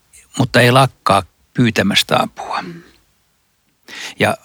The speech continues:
Speaker 1: mä ajattelen, että tässä on semmoinen rukouksen salaisuus, että niin kauan kuin me niinku pyydämme, pyydämme, pyydämme, saattaa olla, että me emme saakaan vastausta,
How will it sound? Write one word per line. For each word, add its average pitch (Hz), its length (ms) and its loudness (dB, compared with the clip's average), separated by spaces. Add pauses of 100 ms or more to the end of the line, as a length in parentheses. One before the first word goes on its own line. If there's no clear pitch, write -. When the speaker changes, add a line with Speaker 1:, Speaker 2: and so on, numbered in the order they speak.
Speaker 1:
mä 131 120 2
ajattelen, 156 340 2
että - 140 -2
tässä - 160 4
on 131 60 2
semmoinen 139 280 4
rukouksen 110 480 2
salaisuus, 104 840 0 (1400)
että 104 540 0 (1040)
niin 156 220 0
kauan 120 320 2
kuin 110 140 -2
me 110 140 0
niinku 110 340 -6
pyydämme, 113 520 2
pyydämme, 107 420 2
pyydämme, 107 420 2
saattaa 113 460 4
olla, 110 180 2
että 98 180 -2
me 101 160 -2 (240)
emme 117 280 -4
saakaan 107 340 0
vastausta, 104 540 0